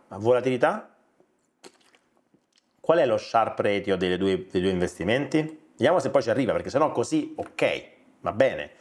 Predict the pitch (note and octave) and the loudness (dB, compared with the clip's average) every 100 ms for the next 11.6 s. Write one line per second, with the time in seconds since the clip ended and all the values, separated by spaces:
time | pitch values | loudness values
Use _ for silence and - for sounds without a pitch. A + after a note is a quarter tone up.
0 | _ _ - F#2 F#2 D#3+ E3 D3+ D3 C#3+ | _ _ -10 -6 -2 2 2 2 0 0
1 | C3+ B2+ A#2+ A#2+ C#3 - F2 F2+ B2 A2+ | 2 2 2 0 -2 -4 -8 0 2 2
2 | G#2+ G#2+ G#2+ A#2 A2 A2 - A#2+ A#2 G#2 | 2 0 0 0 0 -4 -12 -8 -8 -8
3 | - _ - A2 F#2 - _ E2+ D2+ _ | -16 _ -14 -14 -14 -20 _ -20 -20 _
4 | _ _ _ _ _ _ _ - - - | _ _ _ _ _ _ _ -20 -20 -20
5 | - - _ _ _ - F3+ D3+ - F3 | -20 -20 _ _ _ 2 4 4 2 2
6 | C#3+ D#3 E3+ F#3+ G3 E3+ E3+ D#3 - - | 2 2 4 4 4 2 2 0 -2 2
7 | D#3 D#3 C#3+ C#3 B2 G#2+ F2+ F2+ F#2+ F#2+ | 2 2 -2 -2 0 2 2 2 0 0
8 | F2+ - - - A2+ A2 B2+ G2 F#2 A2+ | -2 -12 -18 -2 0 4 4 2 0 -4
9 | A2+ - - A#2+ - G2+ G2 G#2+ G#2 F#2+ | -6 -10 -2 -2 0 0 0 0 -2 -2
10 | F#2 F2 D#2+ D#2+ - E3 A#2 - G2+ F#2+ | -2 0 0 0 2 2 2 -2 -4 -4
11 | D2+ - - - - - | -4 -12 -10 -6 -6 -8